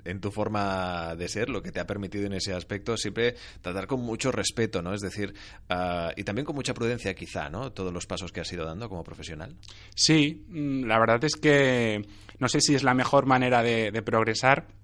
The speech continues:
Speaker 2: porque, bueno, ves, ves muchos libros, eh, lees muchos libros, perdona, eh, ves muchos vídeos y te das cuenta que a veces, tal vez, eh, los valores que se propagan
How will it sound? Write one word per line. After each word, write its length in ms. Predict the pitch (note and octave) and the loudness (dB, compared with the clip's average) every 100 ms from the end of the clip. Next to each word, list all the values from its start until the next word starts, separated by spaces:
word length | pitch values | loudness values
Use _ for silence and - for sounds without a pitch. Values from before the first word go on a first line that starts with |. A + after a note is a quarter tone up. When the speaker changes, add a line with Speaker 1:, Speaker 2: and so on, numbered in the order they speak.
| - - - - - | -20 -20 -20 -14 -10
Speaker 2:
porque, 160 | F#2+ | 0
bueno, 220 | G#2 G2+ | 2 4
ves, 240 | F#2+ G2+ - | 2 0 -6
ves 360 | - F#2 G2+ A2 | -12 -8 -4 -2
muchos 260 | G#2+ G2 | -2 0
libros, 580 | A#2 B2+ A#2+ A#2 - - A2 | 0 2 2 0 -2 -6 -6
eh, 240 | G#2 G2 | -6 -4
lees 200 | F#2 G#2 | -4 -2
muchos 260 | A2+ G#2+ G2 | -2 -2 0
libros, 300 | A#2+ G#2+ G2 | 2 2 -2
perdona, 400 | F#2+ A2 G#2+ G#2+ - - - | -2 0 0 -4 -12 -20 -4
eh, 280 | G#2 G2+ G2 | 0 2 2
ves 160 | F#2 A2+ | 0 0
muchos 260 | A2+ G#2+ | 0 0
vídeos 460 | G#2+ B2 A#2 A#2+ - - - - | 4 6 6 4 -2 -14 -20 -8
y 260 | A#2+ B2 A#2 | 0 2 4
te 80 | G#2+ | 4
das 180 | A#2 | 2
cuenta 400 | - A#2+ A2+ B2 | 2 0 4 4
que 300 | A#2+ A2+ A2 | 4 2 4
a 100 | G#2 | 4
veces, 500 | G2+ G#2 A#2+ A2+ - - | 2 0 -2 -2 -4 -2
tal 180 | - A2+ | 2 4
vez, 400 | G#2+ A#2 - - - | 4 2 0 -10 -6
eh, 100 | G#2 | -2
los 180 | G2+ G2+ | -2 0
valores 380 | G2+ G#2 A2 - | 2 2 0 -2
que 120 | A#2 | -2
se 160 | - | -2
propagan 580 | G#2 G2+ G#2+ G#2+ A#2 A#2+ | -2 0 2 4 2 0